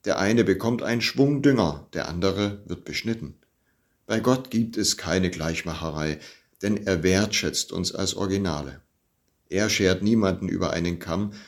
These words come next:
sondern wendet sich jedem ganz so zu, wie er es braucht, in seinem Tempo und in seiner Sprache.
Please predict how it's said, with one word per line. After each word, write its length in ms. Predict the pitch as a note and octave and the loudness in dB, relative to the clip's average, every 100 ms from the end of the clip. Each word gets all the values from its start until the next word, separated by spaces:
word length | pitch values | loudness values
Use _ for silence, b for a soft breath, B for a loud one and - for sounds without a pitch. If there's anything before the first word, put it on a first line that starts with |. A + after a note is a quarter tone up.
| B - | B -6
sondern 340 | B2+ B2+ A2+ | 2 4 4
wendet 320 | A2 A2+ A2+ | 4 4 2
sich 220 | - G#2+ | 0 0
jedem 340 | F#2+ F#2+ F#2 E2+ | 4 6 6 2
ganz 400 | G2+ A#2+ B2 - | 0 0 0 2
so 220 | G2 G2 | 4 4
zu, 320 | G2 - F#2 | 2 -2 0
wie 120 | F2 | 2
er 200 | - F2 | 2 0
es 160 | - - | -2 -4
braucht, 500 | - D2+ C#2 - _ _ | -6 -8 -8 -14 _ _
in 80 | D2 | -12
seinem 460 | C#2 D#2+ G2+ G2 F#2 | -4 0 2 0 -2
Tempo 540 | F2+ E2+ E2+ D#2+ E2 - | -4 -4 -4 -6 -6 -14
und 200 | - D#2+ | -14 -10
in 80 | D2+ | -8
seiner 320 | C#2+ E2 F#2 | -4 -2 -2
Sprache. 500 | - E2 D2 D2+ | -2 -6 -8 -10